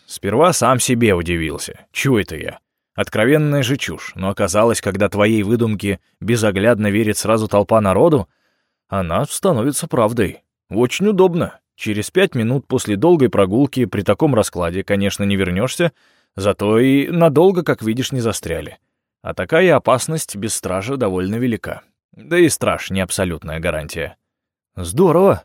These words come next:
откликнулся я. "Как-то ты без энтузиазма", — усмехнулся Джуфин. "Уже, небось, жалеешь, что предложил мне с ними помочь?" "Нет, что ты. Совершенно не жалею, тем более, что уже об этом забыл,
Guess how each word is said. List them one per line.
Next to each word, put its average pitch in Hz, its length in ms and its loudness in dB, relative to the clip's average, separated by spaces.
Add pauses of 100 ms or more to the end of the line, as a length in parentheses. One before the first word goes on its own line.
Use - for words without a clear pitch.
(100)
откликнулся 95 600 -10
я. 80 220 -12 (1080)
"Как-то 170 340 0
ты 175 180 2
без 156 220 0
энтузиазма", — 147 720 -2 (120)
усмехнулся 98 640 -6
Джуфин. - 440 -14 (640)
"Уже, 95 320 -2
небось, 147 540 0
жалеешь, 113 560 0
что - 180 2
предложил 143 580 4
мне 110 160 0
с - 100 -4
ними 104 200 0
помочь?" - 440 -2 (580)
"Нет, 185 360 0
что 160 240 -4
ты. - 180 -10 (720)
Совершенно 156 640 0
не 131 120 0
жалею, 101 560 0 (120)
тем 151 180 0
более, 151 320 6
что 143 240 0
уже 139 260 4
об 131 140 4
этом 127 220 0
забыл, 120 400 0